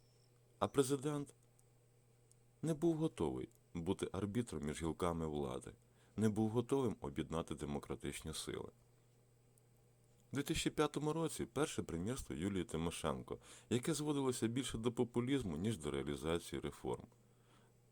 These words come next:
Як її назвали? Війна мільйонерів проти мільярдерів. Завершилося провалом.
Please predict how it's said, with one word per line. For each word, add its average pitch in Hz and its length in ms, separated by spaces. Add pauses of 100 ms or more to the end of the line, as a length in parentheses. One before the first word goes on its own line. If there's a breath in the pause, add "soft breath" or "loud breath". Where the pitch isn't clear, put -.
(360)
Як 135 220
її 147 120
назвали? 151 560 (520)
Війна 131 280
мільйонерів 139 640
проти - 320
мільярдерів. 78 720 (300)
Завершилося 120 720
провалом. 69 560